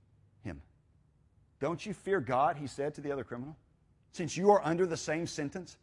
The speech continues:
And then he makes this statement. He says, "We are punished justly, for we are getting what our deeds deserve. But this man,"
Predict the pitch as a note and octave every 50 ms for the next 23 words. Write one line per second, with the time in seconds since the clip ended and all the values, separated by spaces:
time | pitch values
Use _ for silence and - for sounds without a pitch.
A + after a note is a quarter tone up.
0 | _ _ _ _ _ _ _ _ _ - - D#3+ G3 B3 C#4+ C#4 C4+ A#3+ - -
1 | A3+ - - - F#3 D3+ B2 A#2+ C3 E3 D#3+ - F#3 D#3+ C#3 B2+ C#3 C#3+ G#3+ C#4+
2 | E4 E4 - G#3+ G#3+ F3+ D#3+ - - - - F#3+ F#3+ F#3+ F#3+ F3+ - - - -
3 | - - A2+ G#2 A#2+ C3+ - A3 B3+ G#3+ - - - B2 G#2 E2 C#2 - - -
4 | _ _ _ _ _ _ - - F#3 E3 C#3 D3 G#3+ B3 B3+ A3 E3+ C#3 A#2 B2
5 | G3+ A3 A#3 A#3 G#3 F#3 F#3 F3 D#3+ D3 C#3+ B2 A2+ G#2+ D#3 E3 F3+ G3 F#3+ D#3
6 | C#3+ C3+ D#3 D3+ A#2 G#2 B2+ D3+ D3 B2+ G#2+ F2+ D#2+ - _ _ _ _ - A#2+
7 | A#2+ A2+ A2+ A2 F3+ C4 B3+ - - A#3 B3 A#3+ A3 F3 B2 D#2+ C2